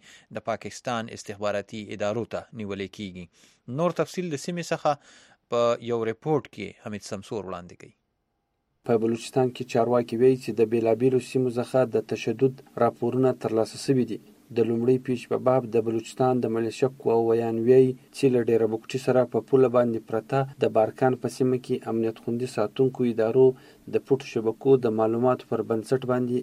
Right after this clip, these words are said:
Speaker 2: عملیات وکړل، چې په ترڅ کې د امنیت خوندي ساتونکو او د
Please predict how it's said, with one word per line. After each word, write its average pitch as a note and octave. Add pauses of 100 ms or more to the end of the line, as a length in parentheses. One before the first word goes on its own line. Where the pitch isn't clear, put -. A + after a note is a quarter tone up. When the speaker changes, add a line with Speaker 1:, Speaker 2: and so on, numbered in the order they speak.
Speaker 2:
عملیات A#2+
وکړل، - (280)
چې A#2+ (100)
په A2 (100)
ترڅ C3 (100)
کې C3+ (140)
د -
امنیت A2+
خوندي A2
ساتونکو C3 (260)
او B2 (180)
د -